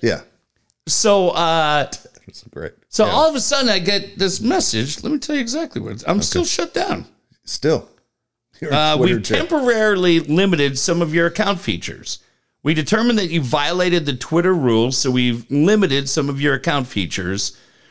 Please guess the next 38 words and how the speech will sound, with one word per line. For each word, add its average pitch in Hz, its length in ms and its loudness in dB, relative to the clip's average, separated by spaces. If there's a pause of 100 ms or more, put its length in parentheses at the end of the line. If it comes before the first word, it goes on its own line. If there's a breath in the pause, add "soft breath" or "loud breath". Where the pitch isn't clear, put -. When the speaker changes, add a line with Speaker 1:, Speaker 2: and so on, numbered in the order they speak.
(140 soft breath)
Speaker 2:
While 151 220 2
in 226 120 2
this 220 200 0
state, 165 240 0
you 131 80 -4
can 127 160 0
browse 139 400 0
Twitter, 127 280 2
but 120 220 0
you're 127 80 0
limited 147 440 0
to 127 160 0
only 190 280 2
sending 160 400 0
direct 131 380 -2
messages 123 580 0
to 113 120 -2
your 92 120 -2
followers. 175 800 0 (500 soft breath)
No 139 180 2
tweets, 190 600 -2
retweets." 165 1000 -2 (260)
What's - 180 -4
a - 60 2
fleet? - 560 -4 (260)
Speaker 1:
I - 60 -10
don't 57 140 -12
know. - 100 -18 (600)
Speaker 2:
"Or 117 100 2
likes. 127 560 -4
Your 127 140 0
account 175 320 -2
will 156 80 -2
be 147 160 0
restored 127 440 2
in 107 60 0
four 110 300 0
hours." 85 380 -4